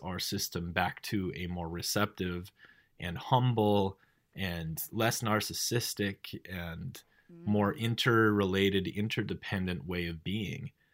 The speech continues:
Speaker 1: And, uh, you know, there's a lot of, all around the world, there's different movements going on. You know, there's a earthing movement, there's the tree bathing movement in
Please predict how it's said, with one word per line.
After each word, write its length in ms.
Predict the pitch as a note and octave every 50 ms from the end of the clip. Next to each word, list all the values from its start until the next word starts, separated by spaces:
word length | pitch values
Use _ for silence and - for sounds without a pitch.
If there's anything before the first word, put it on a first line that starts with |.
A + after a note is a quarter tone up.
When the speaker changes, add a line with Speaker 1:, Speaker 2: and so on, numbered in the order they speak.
| _ _ _ _ _ _ _ _ - -
Speaker 1:
And, 580 | G#2 G2+ G2 F#2+ F#2+ F#2 F#2 F#2 E2+ - - - -
uh, 340 | G2 F#2+ F#2 F#2 E2+ E2 - -
you 120 | - D3+
know, 120 | D#3+ C#3+ C3
there's 200 | C3 C#3 C3+ D#3
a 40 |
lot 220 | C3+ C3 B2 C3 B2+
of, 280 | B2 A2 G#2 - - - _ _ _ _ _ - A#2 D#2+ F#2 B2 -
all 160 | - D3+ F3+ F3+
around 160 | E3 D#3 D3+
the 100 | C3+ A#2+
world, 240 | A#2 A2+ G#2+ G2 F#2+
there's 140 | G2 G2
different 320 | - B2 B2 - B2+ G2+ -
movements 460 | G#2+ G#2+ G#2 G2 G#2 G2 F2 - -
going 260 | - G2 F#2 F#2 G2
on. 180 | F#2+ F2 E2+ E2+
You 80 | G2
know, 100 | G2+ G2 G2
there's 180 | G2+ G2+ G2
a 80 | G2 - -
earthing 340 | B2 B2 A2+ - - - G2+
movement, 540 | G#2+ G#2+ G#2 G#2 G2 G2 G2+ G2+ F#2+ F#2+ - -
there's 260 | F#2+ F#2 F#2 F#2 -
the 120 | - G2+ G2
tree 320 | - - - D3 D3+ C#3
bathing 440 | B2+ B2 A#2+ B2+ B2 A#2+ A2 A2 A2
movement 500 | A2 G#2+ G#2 G2+ G#2 G#2 G#2 G2+ - -
in 220 | F#2+ F#2 F#2+ G2